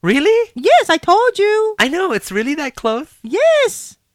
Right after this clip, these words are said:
Speaker 1: Oh, yes, we'll go eat. I haven't seen her for ages.
Speaker 2: We can, we can spend night at her house.
Speaker 1: No, I don't need, Springfield's so close, I don't need to spend a night.
Speaker 2: Well, let's just, uh, take
Speaker 1: Oh,
Speaker 2: over.
Speaker 1: but we can, it's fun though, right?
Speaker 2: It's gonna be fun, so we can just spend a night there.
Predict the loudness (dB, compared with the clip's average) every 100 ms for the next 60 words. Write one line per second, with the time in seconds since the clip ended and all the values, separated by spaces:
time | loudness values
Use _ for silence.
0 | -18 -10 -4 -2 -2 -2 -2 -2 -2 -2
1 | -4 -8 -6 -6 -6 -8 -6 -6 -6 -8
2 | -10 -8 -10 -10 -10 -16 _ -16 -12 -12
3 | -14 -10 -4 -4 -2 -6 -6 -8 -6 -6
4 | -6 -6 -4 -4 -4 -6 -10 -12 -12 -6
5 | -4 -2 -2 -4 -6 _ _ _ _ _
6 | -2 0 2 0 -2 -4 -6 -4 -6 -6
7 | -8 -6 -8 -8 -10 -12 -18 -16 -14 -12
8 | -6 -4 -4 -6 -12 -6 -6 -8 -8 -4
9 | 0 0 0 -4 -8 -10 -6 -2 -2 -4
10 | -12 -10 -6 -6 -6 -8 -4 -4 -2 -2
11 | -2 -4 -6 -8 -8 -6 -4 -4 -4 -2
12 | -2 -2 -6